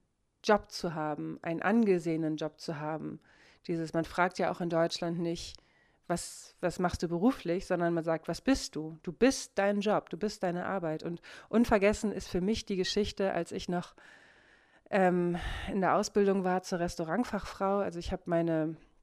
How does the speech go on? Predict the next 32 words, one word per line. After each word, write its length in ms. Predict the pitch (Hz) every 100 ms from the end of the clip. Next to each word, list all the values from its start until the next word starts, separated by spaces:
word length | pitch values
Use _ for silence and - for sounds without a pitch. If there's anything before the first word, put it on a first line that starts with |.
| -
ähm, 580 | 175 170 160 156 160 170 -
ich 140 | 175
war 140 | 190 190
auf 80 | 196
dem 120 | 185
Gymnasium 560 | 165 165 214 220 208
bis 160 | 185 -
zur 120 | 175
neunten 300 | 165 160 156
Klasse 580 | 160 175 214 - 226 226 - - - - 180
und 120 | 180
bin 200 | 180 180
dann 400 | 170 175 185 190 -
auf 260 | 170 165
die 160 | - 165
Gesamtschule 520 | 165 175 202 - 190
gegangen, 580 | 185 175 180 175 175 170
wo 160 | 175 165
ich 320 | 170 - -
meinen 260 | 160 156 160
Realschulabschluss 720 | 160 220 - 202 - 185 -
gemacht 380 | 175 170 - 175
hab. 200 | 170 -
Und 140 | 190
dann 140 | 185
hab 80 | 190
ich 100 | 180
meine 200 | 175 151
Ausbildung 420 | 151 - 170 165
zur 160 | 156 160
Restaurantfachfrau 800 | 165 - 156 156 - 156 - 175
angefangen. 560 | - - - - -